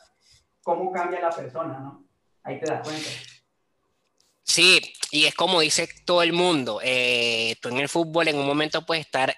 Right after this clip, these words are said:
Speaker 2: en la cima y en, en abrir y cerrar, y cerrar de ojos
Speaker 1: Correcto.
Speaker 2: estás abajo. Pero bueno, ya como te, como estábamos hablando, es más que todo tema de que Peñaranda fuera de la cancha tuvo un comportamiento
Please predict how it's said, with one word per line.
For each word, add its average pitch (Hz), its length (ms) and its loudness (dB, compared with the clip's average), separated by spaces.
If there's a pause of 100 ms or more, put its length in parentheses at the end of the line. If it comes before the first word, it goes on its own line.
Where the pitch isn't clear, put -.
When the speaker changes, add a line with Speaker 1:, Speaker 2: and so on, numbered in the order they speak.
Speaker 2:
en 151 240 -2
la 143 120 0
cima 180 400 -2
y 196 120 -6
en, 120 540 -6 (100)
en 117 640 -8
abrir 143 240 -2
y 156 60 -2
cerrar, 127 480 -2
y 123 180 -10
cerrar 113 380 -6
de 127 140 -2
ojos 165 240 -2
Speaker 1:
Correcto. 127 300 -14
Speaker 2:
estás - 280 -10
abajo. 131 400 -2 (840)
Pero 151 280 4
bueno, 147 300 2
ya 139 300 2
como 160 280 -2
te, 147 120 0 (200)
como 143 220 -2
estábamos 147 380 -2
hablando, 139 580 -2
es 131 260 -2
más 139 240 -2
que 147 140 -4
todo 151 320 0
tema 151 360 0
de 151 120 2
que 135 200 -4
Peñaranda 123 840 0
fuera 123 280 -6
de 120 80 -2
la 117 100 -4
cancha 117 420 -8
tuvo 131 260 -10
un 131 100 -12
comportamiento 113 1300 -8